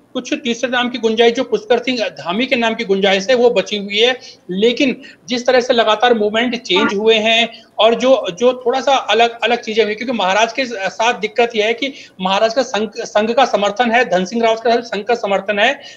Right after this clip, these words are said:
लेकिन जो विधायकों का समर्थन होना चाहिए, जो औरों का समर्थन होना चाहिए, वो inputs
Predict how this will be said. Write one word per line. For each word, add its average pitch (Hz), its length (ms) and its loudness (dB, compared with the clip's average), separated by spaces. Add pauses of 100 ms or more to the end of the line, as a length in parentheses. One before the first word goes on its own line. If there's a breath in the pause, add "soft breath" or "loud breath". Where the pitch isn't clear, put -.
(140 loud breath)
लेकिन 233 460 4
जो 277 200 6
विधायकों 185 540 2
का 254 100 4
समर्थन 226 400 0
होना 202 240 0
चाहिए, 226 280 2
जो 240 100 2
औरों 190 220 4
का 220 100 -2
समर्थन 202 340 -4
होना 185 140 -4
चाहिए, 269 320 0 (280 loud breath)
वो 269 180 4
inputs 254 420 0